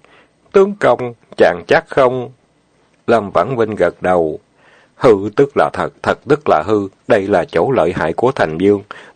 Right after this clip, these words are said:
Tiên Nhi, nàng ngẫm lại mà xem, các huynh đệ ở Mạn Bắc đợi lâu rồi, cuối cùng mới biết người muốn tìm xuất hiện ở phía Nam, đổi lại là nàng, nàng sẽ làm như thế nào?"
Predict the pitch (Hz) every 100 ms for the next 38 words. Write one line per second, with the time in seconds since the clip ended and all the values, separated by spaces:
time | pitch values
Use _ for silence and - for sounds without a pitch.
0 | - 131 117 113 101 - 117 98 78 82
1 | - 92 90 95 78 - 107 104 - 156
2 | 151 120 110 92 85 87 139 82 92 143
3 | 156 78 92 104 107 98 85 73 - 147
4 | 156 101 82 87 123 - 165 - 101 85
5 | 80 117 160 95 87 - 160 - 92 85
6 | 90 - 147 135 101 98 - - - _
7 | 110 143 123 101 95 87 87 82 85 87
8 | 87 104 135 101 85 98 107 151 147 87
9 | 85 85 69